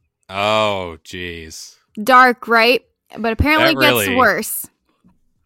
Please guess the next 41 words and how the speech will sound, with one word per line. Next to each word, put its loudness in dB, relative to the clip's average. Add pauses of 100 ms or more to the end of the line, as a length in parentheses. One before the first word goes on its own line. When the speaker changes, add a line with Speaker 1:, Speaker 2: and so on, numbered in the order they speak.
(580)
Speaker 2:
The -2
theory 2
also 2
includes -2
a -4
spin-off, 4
All 2
Grown -2 (200)
Up, 6
because -6
it -6
states -6
that 0
Angelica 0
was -2
a -4
bipolar 0
schizophrenic -6
who -8
got -2
addicted -6
to -14
drugs -4
as -8
a -6
teenager, -2 (440)
leading 2
to -2
her 2
recreating -2
her -4
childhood 0
in -4
an -4
imaginary -4
world -4
because -8
of -6
a -8
time -4
lapse -4